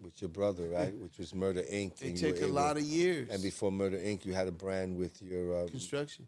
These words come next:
Speaker 1: construction
Speaker 2: Yeah,
Speaker 1: company.
Speaker 2: above all,
Speaker 1: So,
Speaker 2: construction.
Speaker 1: so
Speaker 2: I
Speaker 1: I
Speaker 2: still
Speaker 1: think one
Speaker 2: love
Speaker 1: of the
Speaker 2: that name.
Speaker 1: bases here is that people, you know, this country was really kinda created or developed to help the, uh, the intellectual property owner, right? The guy who owns the actual brand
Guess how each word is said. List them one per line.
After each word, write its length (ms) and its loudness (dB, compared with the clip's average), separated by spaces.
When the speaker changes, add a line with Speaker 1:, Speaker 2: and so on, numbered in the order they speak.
Speaker 1:
construction 640 -2
Speaker 2:
Yeah, 120 0
Speaker 1:
company. 260 -4
Speaker 2:
above 320 2
all, 160 4
Speaker 1:
So, 40 -12
Speaker 2:
construction. 640 4
Speaker 1:
so 40 8
Speaker 2:
I 60 8
Speaker 1:
I 20 6
Speaker 2:
still 220 2
Speaker 1:
think 100 4
one 120 8
Speaker 2:
love 20 6
Speaker 1:
of 60 6
the 80 6
Speaker 2:
that 120 4
name. 140 10
Speaker 1:
bases 360 2
here 160 6
is 140 4
that 180 2
people, 380 2
you 200 0
know, 120 2
this 160 0
country 340 -2
was 180 0
really 420 2
kinda 220 -2
created 600 2
or 80 0
developed 480 2
to 60 -6
help 340 -2
the, 280 -10
uh, 60 -6
the 120 -8
intellectual 480 0
property 520 0
owner, 280 -20
right? 260 -2
The 120 -4
guy 260 2
who 280 -4
owns 420 -2
the 180 -6
actual 460 0
brand 720 -2